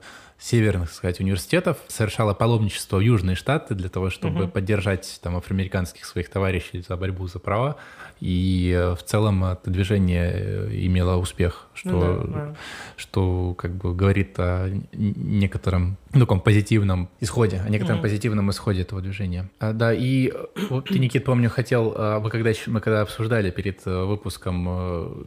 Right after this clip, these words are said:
Speaker 1: О, о чем мы будем говорить? Потому что говорить слишком много о чем, <laughs> и, и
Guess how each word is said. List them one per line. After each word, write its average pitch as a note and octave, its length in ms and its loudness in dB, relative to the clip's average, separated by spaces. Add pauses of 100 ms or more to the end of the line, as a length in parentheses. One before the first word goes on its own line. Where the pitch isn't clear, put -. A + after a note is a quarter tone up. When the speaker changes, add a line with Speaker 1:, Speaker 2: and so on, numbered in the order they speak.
(680)
Speaker 1:
О, A2 120 2
о - 180 -2
чем C3 220 4
мы A2+ 100 4
будем A2 240 2
говорить? B2 300 2
Потому G2+ 200 -2
что - 200 -2
говорить G#2 340 2
слишком G#2+ 380 0
много F#2+ 260 0
о F#2+ 80 2
чем, D3+ 340 0
<laughs> - 40 -10
и, A#2 100 4 (320)
и G2+ 340 4